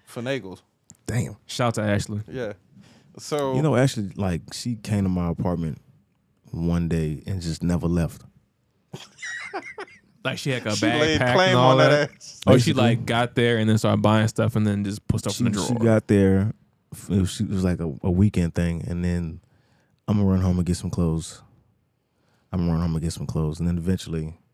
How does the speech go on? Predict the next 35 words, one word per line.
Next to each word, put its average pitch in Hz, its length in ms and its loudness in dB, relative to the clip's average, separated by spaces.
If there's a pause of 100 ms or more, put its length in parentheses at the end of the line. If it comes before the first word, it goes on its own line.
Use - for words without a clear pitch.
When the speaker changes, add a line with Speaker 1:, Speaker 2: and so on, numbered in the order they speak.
(600)
Speaker 1:
It's 123 100 -18
like, 117 100 -6
"Why 107 100 -4
you 113 120 -8
keep 113 160 -8
running 107 200 -8
home?" 117 220 -10 (360)
Speaker 2:
No. 101 420 -4 (320)
Eventually, 117 540 0
sh-, - 160 -10 (120)
we 104 180 2
were 101 180 4
paying 110 440 4
rent 107 240 4
at 87 120 0
her 98 160 2
apartment 92 420 0
that 73 120 -6
she - 80 -16
didn't 90 260 -2
live 90 140 0
at. 67 200 -4 (880)
So - 120 -6
it - 20 0
was 78 80 -2
just 73 120 -4
like, 73 200 -4
"Okay, 90 300 0
just, - 380 -12
why 80 100 0
don't 95 120 0
you 98 60 -2
just 92 140 -2
move 104 180 4
in?" 107 260 2